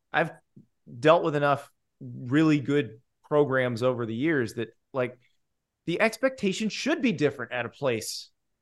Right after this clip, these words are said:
that's always really good. Like, there's nothing wrong with that. They've, they've done, they've done a great job creating a program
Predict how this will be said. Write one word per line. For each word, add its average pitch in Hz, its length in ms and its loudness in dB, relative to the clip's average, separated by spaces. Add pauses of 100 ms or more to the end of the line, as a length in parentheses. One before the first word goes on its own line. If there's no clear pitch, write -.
(100)
that's 143 260 2
always 127 380 2
really 107 260 -2
good. 98 240 -8 (380)
Like, 151 180 -4
there's 208 180 0
nothing 269 300 -6
wrong 190 300 -2
with 95 140 -8
that. - 180 -12 (480)
They've, 160 280 4
they've 151 360 -2
done, 202 280 4
they've 151 200 0
done 190 180 2
a 214 80 -2
great 156 340 -6
job 139 420 4 (580)
creating 190 340 2
a 165 60 0
program 135 640 0